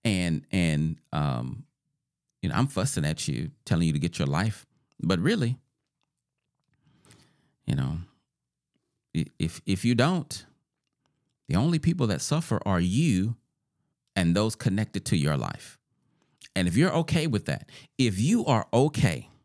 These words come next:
living your life for you, irregardless of who's connected to it, then you go right head on. Go right head on.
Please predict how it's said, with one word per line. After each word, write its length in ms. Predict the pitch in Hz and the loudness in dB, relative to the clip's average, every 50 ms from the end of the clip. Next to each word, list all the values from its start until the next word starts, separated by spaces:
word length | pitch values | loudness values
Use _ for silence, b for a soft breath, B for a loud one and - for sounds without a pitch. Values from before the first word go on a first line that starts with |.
| _ _ _ _ _ _ _ _ _ _ _ _ _ _ _ _ _ _ b b b b b b b | _ _ _ _ _ _ _ _ _ _ _ _ _ _ _ _ _ _ b b b b b b b
living 420 | 87 98 120 139 139 127 123 113 | 4 6 6 6 4 4 2 2
your 260 | 107 101 107 135 143 151 | 2 4 4 4 4 4
life 680 | 151 160 147 131 87 80 - - - - - - - _ _ _ _ _ _ _ _ _ _ _ _ _ _ - | 2 0 0 0 -4 -4 -6 -10 -10 -12 -14 -16 -18 _ _ _ _ _ _ _ _ _ _ _ _ _ _ -12
for 420 | - - - - - 151 147 160 165 | -8 -8 -6 2 4 4 6 6 4
you, 340 | 147 156 185 160 92 67 - - _ _ _ _ _ _ _ _ _ _ _ _ _ _ _ _ _ _ _ _ _ _ _ _ b b b b b b - | 4 2 2 2 0 0 -4 -18 _ _ _ _ _ _ _ _ _ _ _ _ _ _ _ _ _ _ _ _ _ _ _ _ b b b b b b -2
irregardless 600 | - 123 135 135 135 117 135 131 135 139 139 - | 0 0 2 2 2 2 2 2 4 2 2 2
of 80 | 98 92 | 2 4
who's 200 | - 147 151 147 | 6 6 6 6
connected 520 | - - 165 165 160 160 - - 117 - | 4 0 0 2 2 0 0 -2 -4 -4
to 240 | - - 87 67 55 | 0 -2 -2 -2 -2
it, 120 | - - _ _ _ _ _ _ _ _ _ _ _ _ - | -6 -10 _ _ _ _ _ _ _ _ _ _ _ _ -2
then 160 | 73 82 87 | 0 2 4
you 100 | 95 95 | 2 4
go 140 | 90 87 78 | 4 2 4
right 200 | 76 85 92 101 | 4 4 4 4
head 140 | 110 107 107 110 | 2 2 2 2
on. 220 | 95 78 73 - - - 95 | 2 0 -2 -4 -6 -8 -4
Go 240 | 82 87 92 98 104 | 2 2 4 4 4
right 220 | 98 101 101 107 | 2 2 2 4
head 160 | 117 120 117 110 | 4 2 2 2
on. 100 | - | -2